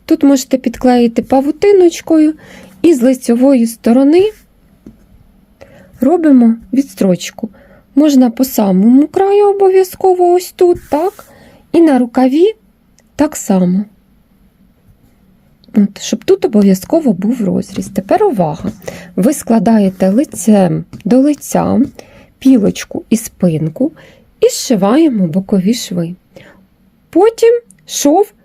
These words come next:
прасуємо боковий в сторону спинки. В відкриту пройму, оскільки вона в нас відкрита, вшиваємо рукав, шви на рукаві, прасуємо в сторону виробу. Це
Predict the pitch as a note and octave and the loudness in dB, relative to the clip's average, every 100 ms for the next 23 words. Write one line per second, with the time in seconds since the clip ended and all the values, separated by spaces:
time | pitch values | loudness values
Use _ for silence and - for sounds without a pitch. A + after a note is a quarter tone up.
0 | _ _ - D#4+ - E4+ D#4 D4+ C#4 A#3+ | _ _ -2 -2 0 2 4 4 4 2
1 | G3 A#3 A3 G3+ F4 G#4 - - - G3 | -2 -2 -2 0 2 0 -4 -18 -2 2
2 | D#4+ C#4 G3 F#3+ - E3+ F3 F3+ F#3+ F#3+ | 4 2 0 -6 -2 -2 -2 -6 -12 -14
3 | - _ - E3+ A3+ - C#4 B3 - D#3 | -20 _ -6 0 0 0 0 0 0 -6
4 | D#3 G3+ F#3+ C4 F#4+ G#4 G4+ G4 F#4+ - | -2 2 4 4 4 2 0 -4 -4 -2
5 | F4 E4 D#4+ D#4 D#4+ - D4+ D4 D4 D4 | 2 2 4 2 2 -2 -4 0 0 0
6 | - C#4 - _ _ _ - A3+ A3+ G3 | 0 -6 -8 _ _ _ -4 -2 0 0
7 | E3+ E3+ G#3+ C#4 - G4 A#4+ - _ _ | 0 2 2 0 0 0 0 -2 _ _
8 | _ - - A3+ G3 F3+ G#3 A#3 C#4+ D#4+ | _ -16 -2 2 2 2 0 -2 0 2
9 | A4 A4 _ _ G#3 G#3 - G#4 E4+ F3+ | 2 0 _ _ -4 -2 0 2 2 0
10 | E3+ - - E4+ G#3 D#3 F3+ - F3 D#3 | -2 -6 -2 0 0 -2 -12 -6 -4 -2
11 | D3+ E3+ F3+ _ _ _ _ _ _ _ | -6 -8 -14 _ _ _ _ _ _ _
12 | _ _ - C#4 | _ _ -4 -4